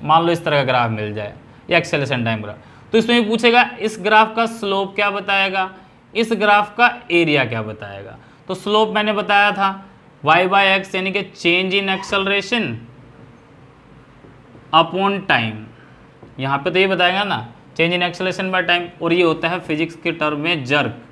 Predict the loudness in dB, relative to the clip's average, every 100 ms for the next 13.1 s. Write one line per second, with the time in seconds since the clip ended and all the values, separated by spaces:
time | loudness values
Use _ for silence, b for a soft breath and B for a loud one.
0 | B B B -8 -2 2 2 0 -2 -2
1 | 2 2 2 2 0 -2 -8 -20 -20 -20
2 | -20 -20 -20 -8 2 4 4 2 -2 -2
3 | -2 -8 -14 -8 -6 -6 -8 -18 -20 -18
4 | -6 0 2 0 0 0 0 -10 -20 -20
5 | -20 -20 -20 -20 -4 2 4 4 0 -2
6 | -2 0 -2 -2 -2 -2 -2 -4 -6 -8
7 | -14 -18 -20 B B -2 0 -2 -2 -2
8 | -2 0 0 0 -2 2 4 4 2 -2
9 | -4 -8 -12 -14 b b b b -20 -20
10 | -20 -20 -8 -2 2 6 6 6 4 4
11 | 2 0 0 0 0 -2 -2 -4 -2 -2
12 | 0 0 0 -2 -2 -2 -2 -2 -2 -2